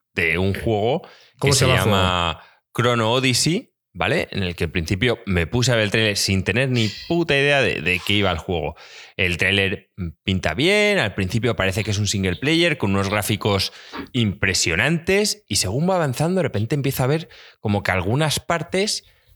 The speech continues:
Speaker 1: veo que hay varios jugadores y digo, "Coño, esto no podrá ser co-". Bueno, me lo est-, me empiezo a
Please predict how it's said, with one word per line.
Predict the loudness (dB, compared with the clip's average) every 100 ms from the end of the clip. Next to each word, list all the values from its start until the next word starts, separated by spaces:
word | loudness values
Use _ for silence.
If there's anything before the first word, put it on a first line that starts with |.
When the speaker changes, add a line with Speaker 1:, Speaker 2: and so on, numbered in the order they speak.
| _
Speaker 1:
veo | -12 -10 -2 0 2
que | 2
hay |
varios | 2 2 2
jugadores | 2 2 2 2 -2
y |
digo, | -6 -8
"Coño, | -8 -8
esto | -6 -4 -2
no | 0
podrá | 0 0 0
ser | 0 -2 -2 -4 -6
co-". | -14 -6
Bueno, | -2 -2 -4 -6
me | -2
lo | 0
est-, | 0 -2
me |
empiezo | 0
a | 0